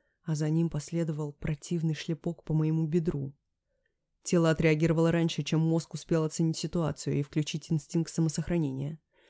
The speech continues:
Так что уже в следующую секунду мое колено угодило во что-то мягкое, но в темноте разобрать было сложно, куда именно.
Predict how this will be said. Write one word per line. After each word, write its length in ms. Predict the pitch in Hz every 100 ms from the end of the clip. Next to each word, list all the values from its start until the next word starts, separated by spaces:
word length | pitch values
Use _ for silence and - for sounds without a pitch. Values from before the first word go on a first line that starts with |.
| _ _
Так 160 | 185 -
что 120 | 175
уже 140 | 160
в 80 | 165
следующую 420 | - 160 156 -
секунду 440 | - 151 170 170 147
мое 220 | 147 147
колено 440 | 156 156 160 147
угодило 460 | 147 156 147 165 151
во 100 | 147
что-то 260 | - 151
мягкое, 500 | 175 170 143 - 151
но 160 | 147 151
в 80 | -
темноте 420 | 156 156 143 160
разобрать 420 | 156 151 156 156
было 160 | 151 165
сложно, 400 | - 175 165 156 -
куда 240 | 165 156
именно. 560 | 160 165 143 139 139